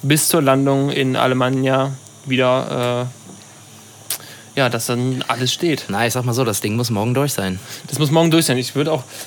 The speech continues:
Speaker 1: ich hätte, äh, ich hab ja schon ein paar Ideen
Speaker 2: Wir müssen
Speaker 1: und,
Speaker 2: ein Drehbuch
Speaker 1: ähm,
Speaker 2: schreiben und dann geht das ratzfatz.
Speaker 1: Ja, das kriegen wir hin. Das ist ja, das ist eine Sache von drei, vier Stunden, also.
Speaker 2: Ja,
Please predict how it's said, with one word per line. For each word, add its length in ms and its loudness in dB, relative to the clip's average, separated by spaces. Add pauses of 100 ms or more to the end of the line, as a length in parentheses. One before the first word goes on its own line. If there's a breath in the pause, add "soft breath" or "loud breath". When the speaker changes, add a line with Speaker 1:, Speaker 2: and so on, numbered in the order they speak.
Speaker 1:
ich 40 -6
hätte, 840 2
äh, 40 -4
ich 200 -4
hab 100 0
ja 120 2
schon 420 -2
ein 60 -4
paar 180 0
Ideen 540 0
Speaker 2:
Wir 120 -2
müssen 140 2
Speaker 1:
und, 60 2
Speaker 2:
ein 20 -2
Drehbuch 240 2
Speaker 1:
ähm, 60 0
Speaker 2:
schreiben 320 2
und 60 0
dann 80 -2
geht 100 -4
das 120 -6
ratzfatz. 520 -6 (180)
Speaker 1:
Ja, 220 -6 (320)
das 100 -8
kriegen 180 -2
wir 60 0
hin. 220 0 (480)
Das 120 -12
ist 140 -4
ja, 260 0 (1000 loud breath)
das 100 -12
ist 60 -2
eine 60 0
Sache 240 2
von 120 0
drei, 180 2
vier 100 0
Stunden, 420 0
also. 180 -6 (640)
Speaker 2:
Ja, 200 -4